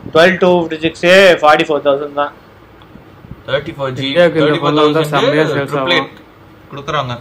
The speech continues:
Speaker 1: ம், ட்ரிபிள் எயிட்டுக்கு தேர்ட்டி ஃபோர் தௌசண்ட்.
Speaker 2: பா.
Speaker 3: இந்தியாவுக்கு வந்தா நல்லா இருக்கும்.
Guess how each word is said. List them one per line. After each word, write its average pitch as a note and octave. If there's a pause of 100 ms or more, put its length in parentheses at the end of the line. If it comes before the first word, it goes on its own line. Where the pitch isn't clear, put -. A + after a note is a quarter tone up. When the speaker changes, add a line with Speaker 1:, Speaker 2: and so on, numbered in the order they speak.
Speaker 1:
ம், D3+
ட்ரிபிள் F3+
எயிட்டுக்கு F#3+
தேர்ட்டி D#3+
ஃபோர் C#3+
தௌசண்ட். D3 (1000)
Speaker 2:
பா. C#3 (460)
Speaker 3:
இந்தியாவுக்கு C#3
வந்தா D3
நல்லா C#3
இருக்கும். C3